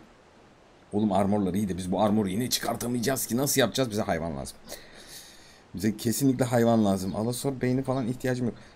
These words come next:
Token falan verdi. Bir şeyler verip verip duruyor. Neyse, sonuç olarak ben şu anda hayvan bayıltabiliyorum. Tamam mı? Ee, bizim Kibble Zavazingomuz var.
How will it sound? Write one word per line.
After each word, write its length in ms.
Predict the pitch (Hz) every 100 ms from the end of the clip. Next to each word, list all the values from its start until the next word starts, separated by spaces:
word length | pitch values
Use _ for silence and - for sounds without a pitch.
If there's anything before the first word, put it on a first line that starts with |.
| - - - - -
Token 280 | 143 240 220
falan 340 | 185 247 214
verdi. 260 | 135 131 165
Bir 60 |
şeyler 360 | - 202 214 185
verip 260 | 202 202 135
verip 240 | 190 156
duruyor. 220 | 170 143
Neyse, 260 | 120 196 123
sonuç 360 | - 180 247
olarak 360 | 175 123 135 110
ben 180 | 135 196
şu 160 | -
anda 240 | 135 120 151
hayvan 480 | - 110 104 131 98
bayıltabiliyorum. 680 | 95 101 131 90 87 78 - - - -
Tamam 200 | 120 131
mı? 140 | 80 - - - - - - -
Ee, 680 | 107 110 110 107 107 107 104 - - -
bizim 420 | 101 110 196 156
Kibble 300 | - 180 202
Zavazingomuz 800 | 135 131 151 160 185 165 180 139
var. 340 | 90 - -